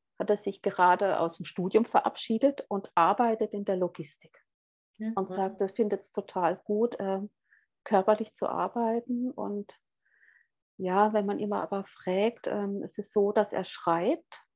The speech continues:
Speaker 1: dass er einen Blog schreibt, äh, unter einem Pseudonym.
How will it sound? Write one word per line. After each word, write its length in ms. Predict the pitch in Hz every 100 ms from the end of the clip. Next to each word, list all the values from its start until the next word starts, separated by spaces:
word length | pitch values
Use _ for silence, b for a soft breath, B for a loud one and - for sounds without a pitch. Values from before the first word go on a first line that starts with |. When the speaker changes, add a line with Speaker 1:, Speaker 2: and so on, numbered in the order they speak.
| _
Speaker 1:
dass 180 | - 196 190
er 260 | 180 90
einen 380 | - - 185 180
Blog 420 | - 196 220 -
schreibt, 680 | - - 233 269 311 - - -
äh, 280 | 208 208 208
unter 260 | 208 202
einem 200 | - 180
Pseudonym. 800 | 190 - 185 190 196 190 202 269